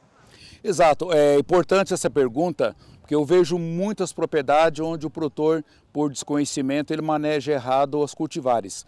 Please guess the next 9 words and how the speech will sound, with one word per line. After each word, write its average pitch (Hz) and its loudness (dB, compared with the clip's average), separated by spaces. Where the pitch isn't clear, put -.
Então, 175 0
uma 202 4
aveia 147 4
de 123 -6
porte 147 0
erecto, 143 2
como 143 -2
a 139 0
esmeralda, 120 0